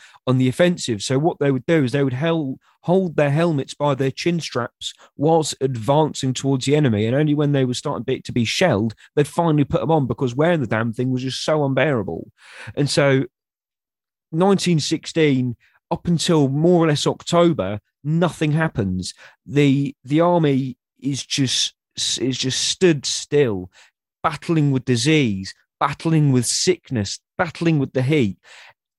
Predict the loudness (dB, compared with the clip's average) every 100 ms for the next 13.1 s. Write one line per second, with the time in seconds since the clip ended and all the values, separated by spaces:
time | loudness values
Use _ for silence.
0 | _ _ -10 -2 -2 -2 -4 -8 -10 -4
1 | -2 0 2 2 0 -8 -2 0 2 2
2 | 2 2 2 0 -2 -2 0 -2 -4 -2
3 | -4 -4 -10 -8 -4 -2 0 2 0 0
4 | 0 0 0 0 0 0 -2 -2 -4 -2
5 | -4 -6 -4 0 2 2 2 2 0 0
6 | 0 0 -2 -4 -14 -18 -8 -6 -2 0
7 | 0 0 0 0 -4 -6 -6 -6 -12 -18
8 | -20 -18 -4 2 4 4 4 4 4 2
9 | 2 -2 0 2 2 2 0 -2 -2 -8
10 | -10 -16 -20 _ -2 0 2 4 4 4
11 | 2 -4 -4 -6 -2 0 0 0 -2 0
12 | 0 -4 -4 -2 -2 0 2 2 2 0
13 | 0